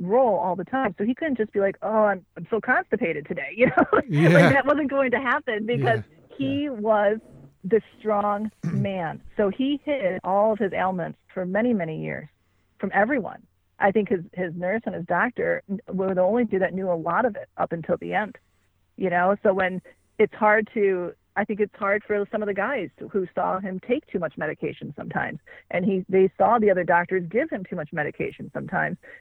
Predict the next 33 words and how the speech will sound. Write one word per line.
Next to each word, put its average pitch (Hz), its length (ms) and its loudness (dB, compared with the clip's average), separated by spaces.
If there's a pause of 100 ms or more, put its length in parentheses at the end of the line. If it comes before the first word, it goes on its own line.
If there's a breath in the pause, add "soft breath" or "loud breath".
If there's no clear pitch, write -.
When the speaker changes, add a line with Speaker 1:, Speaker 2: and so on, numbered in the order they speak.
Speaker 1:
to 196 160 2
say 208 160 6
that 196 160 6
he 190 120 -4
wasn't 185 340 -2
just 175 160 -4
an 175 80 -8
addict, 220 440 -6 (920)
because 202 260 2
that's 190 260 2
the 196 80 -6
part 185 280 -2
they 170 160 -6 (100)
saw. 233 320 -6 (180)
You 190 160 -4
know, 185 60 -2
they 208 320 0
weren't 208 380 -2 (140)
there 180 680 0
for 170 360 -2 (540 soft breath)
the 180 160 2
time 196 240 -2
with 175 120 -8
Doctor 170 300 -2
Nick 175 400 -8
when 165 340 -4
Elvis 165 300 -6
would 170 100 -4
be 160 280 -2 (480)
honest 180 440 0
about 165 260 -2
what - 120 -8
was 180 120 -12